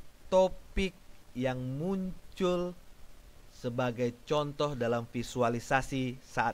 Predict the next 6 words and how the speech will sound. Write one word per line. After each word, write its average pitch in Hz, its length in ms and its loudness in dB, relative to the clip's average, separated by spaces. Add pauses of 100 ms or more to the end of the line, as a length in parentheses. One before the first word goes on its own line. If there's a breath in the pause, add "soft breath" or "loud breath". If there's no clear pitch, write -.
ini. 107 240 -4 (1800)
Masing-masing 170 880 0 (960)
yang 98 160 -8
diberi 113 800 0 (320)
warna 120 720 2 (160)
kuning 180 400 2